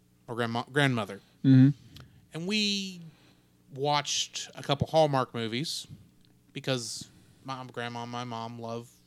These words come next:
Speaker 1: Hallmark movies.
Speaker 2: Like they do.
Speaker 1: I don't completely understand it, but I kinda let it go. But because I was in the room, I counted it towards that hundred movie thing. <laughs>
Speaker 2: Yeah.
Speaker 1: But then, uh, before we came back, we watched two interesting movies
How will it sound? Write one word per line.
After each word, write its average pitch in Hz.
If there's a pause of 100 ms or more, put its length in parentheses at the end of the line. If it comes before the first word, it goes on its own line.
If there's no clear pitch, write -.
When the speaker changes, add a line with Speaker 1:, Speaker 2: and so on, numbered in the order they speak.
(260)
Speaker 1:
Hallmark 147
movies. 117 (160)
Speaker 2:
Like 131
they 113
do. 110
Speaker 1:
I 175
don't 190
completely 170
understand 196
it, 180
but 156
I 156
kinda 165
let 165
it 147
go. 156
But 143
because 160
I 160
was 156
in 156
the 143
room, 139
I 123
counted 143
it 143
towards 131
that 123
hundred 135
movie 135 (440)
thing. 175
<laughs> -
Speaker 2:
Yeah. 156 (880)
Speaker 1:
But 156
then, 220
uh, 175
before 165
we 185
came 180
back, 156
we 165
watched 147
two 233
interesting 139
movies 113